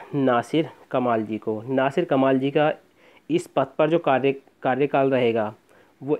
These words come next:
इकतीस जुलाई दो हज़ार बाईस तक रहेगा। अगला क्वेश्चन है, किस देश की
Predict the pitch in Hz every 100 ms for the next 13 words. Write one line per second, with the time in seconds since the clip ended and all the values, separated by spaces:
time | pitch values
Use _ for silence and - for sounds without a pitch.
0 | - 139 151 135 - - 165 170 - 143
1 | 131 123 127 123 - 127 135 127 123 120
2 | 120 135 185 180 123 117 107 110 - -
3 | 135 185 180 _ _ _ _ _ - 123
4 | 123 117 101 95 90 _ _ _ _ _
5 | 127 139 156 151 - 151 143 139 - _
6 | _ _ _ _ _ _ _ _ _ _
7 | _ _ _ _ _ - 196 147 160 156
8 | -